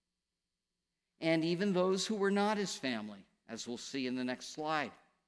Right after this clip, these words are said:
He wanted them involved. So too the believer in Christ. We don't hoard the gospel.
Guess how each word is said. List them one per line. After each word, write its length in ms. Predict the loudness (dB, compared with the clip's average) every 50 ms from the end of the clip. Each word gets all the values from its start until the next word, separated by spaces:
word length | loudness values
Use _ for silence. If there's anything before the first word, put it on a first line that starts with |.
| _ _ _ _ _ _ _ _ _ _ _ _ _ _ _ _ _ _ _ _
He 100 | -2 -2
wanted 460 | 0 0 0 2 2 0 0 -2 -2
them 320 | -2 0 0 0 0 -2 -4 -6
involved. 580 | -4 -4 -4 -2 -4 -4 -6 -6 -8 -10 -12 -16 -20 _ _ _ _ _ _ _ _ _ _ _ _ _ _ _ _ _ _ _ _ _ _ _ _ _ _ _ _ _ _ _ _ _ _ _ _ _ _
So 280 | -10 -4 -2 0 0 0
too 240 | 0 -2 -2 -2 -2
the 120 | -2 -4
believer 520 | -2 -2 0 0 2 0 0 0 -2 -2
in 80 | -4 -4
Christ. 500 | -6 -6 -4 -2 -2 -2 -2 -4 -6 -6
We 120 | -4 -4
don't 160 | -2 0 -2 -2
hoard 440 | -4 -4 -4 -2 -2 -2 -2 -4
the 80 | -6 -6
gospel. 560 | -6 -6 -6 -6 -8 -12 -16 -18 -20 -20 -20